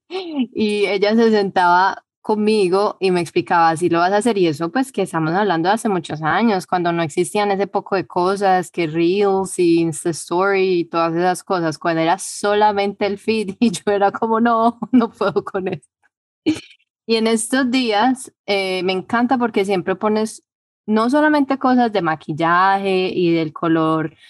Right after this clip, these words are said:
del cabello, sino cosas que en verdad van al alma, que lo ponen uno a reflexionar, desde cosas económicas. Me encantan tus posts, <laughs> porque las dos tenemos el mismo nivel de rebeldía.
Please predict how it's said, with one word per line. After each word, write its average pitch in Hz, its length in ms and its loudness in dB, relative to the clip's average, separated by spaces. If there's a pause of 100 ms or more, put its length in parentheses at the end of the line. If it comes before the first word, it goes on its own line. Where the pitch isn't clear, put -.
(240)
del 185 240 -2
cabello, 196 480 0
sino 170 500 -2
cosas 208 440 0
que 202 120 -4
en 175 100 0
verdad 156 520 0
van 190 560 -2
al 160 220 0
alma, 190 340 0
que 175 120 -4
lo 160 120 -2
ponen 165 300 -2
uno 202 160 2
a 196 40 2
reflexionar, 165 720 -2
desde 165 360 -2
cosas 185 520 -2 (460)
económicas. 170 920 -2 (480)
Me 170 140 -4
encantan 165 480 -4
tus 185 220 -8
posts, 165 580 -4
<laughs> - 580 -6
porque 185 260 -4
las 175 160 0
dos 170 200 -2
tenemos 185 300 -2
el 190 100 2
mismo 180 280 0
nivel 180 320 0
de 170 100 -4
rebeldía. 175 800 0